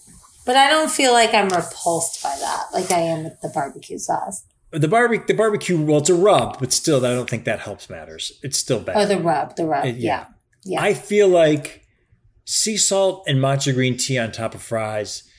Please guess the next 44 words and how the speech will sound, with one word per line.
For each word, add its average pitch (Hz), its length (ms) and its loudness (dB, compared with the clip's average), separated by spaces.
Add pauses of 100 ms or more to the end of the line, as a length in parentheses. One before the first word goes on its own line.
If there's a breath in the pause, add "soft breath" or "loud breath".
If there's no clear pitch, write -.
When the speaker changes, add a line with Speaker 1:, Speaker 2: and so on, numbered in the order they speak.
Speaker 2:
someone's 143 280 2
like, 117 160 2
"You 120 100 0
gotta 117 260 2
try 117 320 0
these." 107 440 -10
And 143 160 4
you 139 140 6
eat 156 200 4
it, 151 200 2
and 127 80 0
I 120 60 2
bet 160 220 2
you 151 120 4
would 139 100 4
be 131 100 4
like, 120 220 2 (380)
Yeah, 196 320 0 (560)
no, 190 180 2
that's, - 420 -4 (500)
yeah. 156 200 2 (680)
And 143 100 2
that's 143 160 4
about 120 240 2
it. 95 200 -4
You 123 100 2
don't 135 180 4
go 131 100 4
mind 120 400 0
blown 120 380 0
or 117 40 -4
you 113 100 -2
don't 113 120 -6
go, 113 80 -4
"That's 107 280 -8
disgusting." 120 420 -6
You 113 60 -6
just - 100 -12
kinda 120 160 -4
go, 107 200 -6 (200)
Speaker 1:
<sighs> - 180 0
Speaker 2:
"Okay." 147 320 2
Speaker 1:
It's 330 140 2
hard 415 400 4